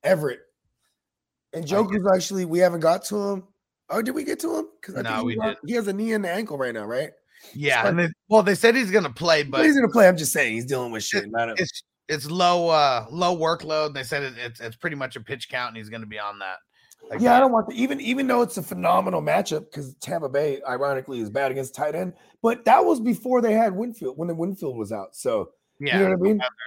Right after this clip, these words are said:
Speaker 2: also, like, I mean, that's an issue.
Speaker 1: Exactly.
Speaker 2: Yeah.
Speaker 1: So I, I don't even wanna fuck with,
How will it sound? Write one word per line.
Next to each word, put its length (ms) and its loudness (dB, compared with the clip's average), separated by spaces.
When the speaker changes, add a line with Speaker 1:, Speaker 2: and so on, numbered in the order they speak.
Speaker 2:
also, 480 -8
like, 280 -8
I 40 -14
mean, 100 -10
that's 280 -8
an 60 -18
issue. 300 -6
Speaker 1:
Exactly. 640 2
Speaker 2:
Yeah. 140 -10
Speaker 1:
So 340 2
I, 280 2
I 20 4
don't 140 -2
even 180 -4
wanna 160 -2
fuck 260 -2
with, 180 -4